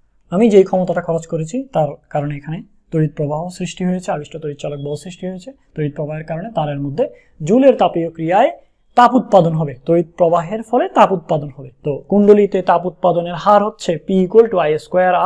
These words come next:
R। আই এর মান আমরা এখান থেকে রিপ্লেস করলে আমরা দেখতে পাবো কুণ্ডলীতে তাপ উৎপাদন হার আর বাইরের উৎসের ক্ষমতা সমান। অর্থাৎ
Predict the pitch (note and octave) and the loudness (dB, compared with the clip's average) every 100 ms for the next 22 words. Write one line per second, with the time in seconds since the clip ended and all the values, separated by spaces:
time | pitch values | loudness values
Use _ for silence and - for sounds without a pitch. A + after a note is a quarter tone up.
0 | B3 - - D#3 D#3+ E3 D#3+ D#3 E3 F#3+ | 0 -4 -12 -6 -4 -4 -6 -6 -4 -4
1 | D#3+ F3 F3+ F3+ E3 D#3+ G#3 - D#3 C#3+ | -6 -12 -10 -6 -6 -6 -8 -6 -8 -8
2 | D3 D#3 D3+ F#3 F3+ D#3 G#3+ - _ _ | -8 -8 -6 -4 -4 -2 -4 -6 _ _
3 | _ _ _ _ _ _ _ _ _ - | _ _ _ _ _ _ _ _ _ 0
4 | A3 G#3+ G#3 G3+ G3 G3 F#3+ F#3 F3+ F3+ | 4 6 6 6 4 2 0 2 2 2
5 | F#3 D#3+ F#3 F3 F3 F3+ E3 - G3 E3+ | 0 0 2 2 0 -6 -10 0 2 2
6 | E3+ - D3+ C#3+ D#3+ D#3 E3 F3+ G3 E3+ | 0 -6 -8 -4 -2 -2 -2 0 0 0
7 | D#3+ - F#3+ - F3+ F3 E3 D#3+ D#3 A3 | -6 -8 -8 -6 -6 -6 -4 -2 0 -2
8 | C#4 _ _ - F3 D3+ B2 - _ _ | -4 _ _ -10 -8 -8 -10 -18 _ _
9 | - E3+ E3 - F#3 | -4 -4 -2 0 2